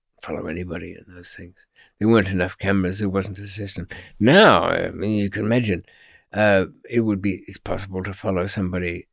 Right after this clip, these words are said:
uh, every inch of the way on the underground, and probably most of London for that matter. Um, it, um, not that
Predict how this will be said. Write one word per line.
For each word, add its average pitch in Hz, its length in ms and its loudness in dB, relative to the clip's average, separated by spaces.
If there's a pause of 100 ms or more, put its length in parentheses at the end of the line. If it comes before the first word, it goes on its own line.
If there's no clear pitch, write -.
(160)
uh, 90 220 -8 (840)
every 104 520 4
inch 120 280 0
of 85 120 -8
the 85 120 -4
way 92 480 2 (160)
on 85 120 -6
the 85 120 -6
underground, 87 540 -10 (440)
and 104 260 0
probably 101 300 2
most 98 340 2
of 98 80 -2
London 110 380 2
for - 160 -16
that 85 260 -12
matter. 95 320 -14 (640)
Um, 92 520 -10 (1200)
it, 101 480 -4
um, 95 560 -2 (240)
not 127 220 4
that 90 220 -4